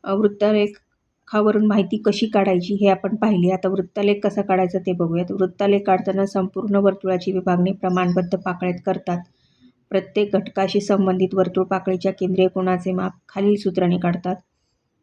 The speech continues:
वर्तुळ पाकळीच्या केंद्रीय कोनाचे माप थिटा बरोबर त्या घटकातील संख्या छेद सर्व घटकातील एकूण संख्या गुणिले तीनशे साठ.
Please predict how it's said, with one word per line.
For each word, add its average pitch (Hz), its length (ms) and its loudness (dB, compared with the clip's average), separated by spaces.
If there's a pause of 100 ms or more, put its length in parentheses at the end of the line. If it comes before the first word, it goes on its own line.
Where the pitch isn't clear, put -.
(140)
वर्तुळ 190 300 0
पाकळीच्या 185 460 0
केंद्रीय 185 320 2
कोनाचे 180 420 0
माप 180 280 0
थिटा 190 240 2
बरोबर 180 260 0
त्या 190 240 0
घटकातील 185 460 -2
संख्या 190 400 -2
छेद 180 160 -8
सर्व 185 260 0
घटकातील 180 440 0
एकूण 185 280 0
संख्या 180 320 -2
गुणिले 190 240 2
तीनशे 175 340 2
साठ. 185 300 -2